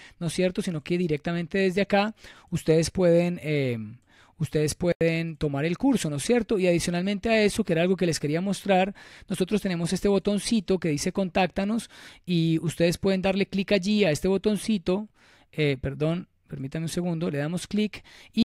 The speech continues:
acá donde dice "Llamar", ustedes a través de internet, desde su celular o desde su computador,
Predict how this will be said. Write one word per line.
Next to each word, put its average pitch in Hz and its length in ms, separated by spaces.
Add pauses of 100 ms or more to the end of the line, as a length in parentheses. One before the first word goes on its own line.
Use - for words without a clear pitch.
(120)
acá 180 160
donde 185 160
dice 175 220
"Llamar", 208 360
ustedes 175 360
a 208 40
través 151 300
de 185 100
internet, 202 580
desde 156 200
su 139 120
celular 160 560
o 175 60
desde 147 160
su 175 140
computador, 180 680